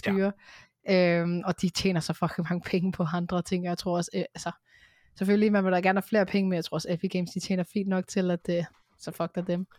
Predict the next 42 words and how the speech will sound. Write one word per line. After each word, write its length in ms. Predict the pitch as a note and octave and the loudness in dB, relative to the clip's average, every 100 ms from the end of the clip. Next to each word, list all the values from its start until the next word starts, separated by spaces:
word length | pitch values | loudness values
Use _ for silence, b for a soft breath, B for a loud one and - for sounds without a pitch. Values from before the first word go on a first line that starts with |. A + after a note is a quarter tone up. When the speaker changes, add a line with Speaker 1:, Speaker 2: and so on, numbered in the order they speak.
| b b b b b - | b b b b b -2
Speaker 1:
Du, 220 | F3+ G#3 | 4 8
øh, 340 | G#3 F3 D#3+ | 10 10 10
Marie, 640 | D3+ D3 C#3+ C#3 C#3 E3+ F3 | 4 2 0 0 2 4 4
du 120 | F#3+ | 4
er 80 | F#3 | 4
jo 240 | E3 D3+ | 6 6
en, 180 | D3+ C#3+ | 4 4
øh, 260 | C#3+ C#3 A#2 | 4 4 2
en 100 | C#3+ | 0
P 60 | - A3+ - | 0 -2 -4
C-pige, 1080 | F3+ D#3+ - - - - - D3 D3+ F3+ D#3+ D#3+ - | -6 -6 -8 -18 -18 -12 -6 -4 0 0 0 -8 -4
og, 400 | B2+ C#3 C3+ C3+ | 4 6 6 4
øh, 60 | C3 | 4
Speaker 2:
Ja. 300 | B2 A#2+ A#2 | 4 4 0
Speaker 1:
og 100 | B2+ | 0
der 60 | |
har 140 | E3+ E3+ | 0 0
du 140 | D3 | -4
tilsyneladende, 680 | C#3+ D#3+ D3 G3 F#3+ E3+ D3+ | -4 -6 -4 -2 2 2 2
øh, 300 | C#3 B2+ A#2+ A#2 B B B - C3+ | 0 2 0 -4 B B B -2 8
ret 200 | E3+ A3 | 10 10
i 60 | |
noget, 280 | F#3 E3+ F3+ | 6 6 4
P 40 | |
C 280 | - F#3+ F#3 D#3+ | 0 -2 -2 0
Master 360 | D3 E3+ D#3+ | 0 0 0
Race, 240 | D3 D#3 - | 0 0 -2
fordi 180 | D#3 | -6
den 120 | D3+ E3 | -4 -2
næste 280 | G3+ - | -2 -2
nyhed, 280 | F3+ F#3 F3+ | -4 -2 -2
det 160 | E3 D3+ | 0 4
er, 160 | E3+ G#3 | 6 6
at 360 | D3+ C#3 - - _ _ _ - | 6 2 2 -6 _ _ _ 4
Far 200 | D#3+ D#3+ | 6 6
Cry 140 | - G3+ | 4 2
seks, 280 | C4 C#4 - | 2 0 0
der 80 | |
udkommer 340 | D3+ D#3+ D#3 C3 | 0 2 2 2
lige 100 | C3 | 2
om 40 | |
lidt, 240 | D#3 A#3 | 4 2